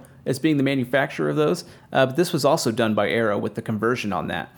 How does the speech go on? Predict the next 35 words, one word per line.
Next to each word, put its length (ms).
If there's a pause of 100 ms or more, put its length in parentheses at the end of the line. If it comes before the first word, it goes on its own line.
(340)
Uh, 220
sadly, 400
that 320
coaster 340
is 140
no 100
longer 260
there. 320
It 120
is 100
now 160
Timberwolf, 540
which 160
is 120
now 200
a 60
great 280
wooden 180
roller 200
coaster 360
after 220
all 140
the 80
work 340
and, 220 (360)
and 220
money 220
that 180
Worlds 220
of 80
Fun 100
has 100
put 200
in 160
to 300